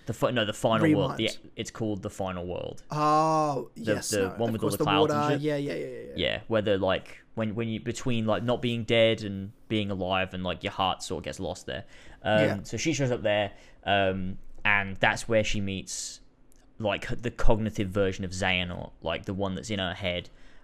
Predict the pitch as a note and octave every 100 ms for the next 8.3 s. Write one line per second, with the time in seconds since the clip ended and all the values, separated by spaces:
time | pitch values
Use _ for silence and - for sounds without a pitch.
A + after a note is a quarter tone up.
0 | - F2 F2 F2 F2 F2 E2+ - - -
1 | - - F#2 F2+ G#2 F#2+ F#2 F2+ F#2 F2
2 | F2 F#2 - - - - - - - -
3 | - - F2+ D3 F3+ A#3+ - - - -
4 | D3 C#3+ D#3+ G#3 - - - - - -
5 | - G2 G2 F#2+ G2 - - A2+ G#2 G#2+
6 | A#2 - A#2 A2+ G2 G#2+ A2 C#3 E3 -
7 | - - - - - - F#2+ F#2+ F#2 F#2+
8 | F#2+ F#2 F#2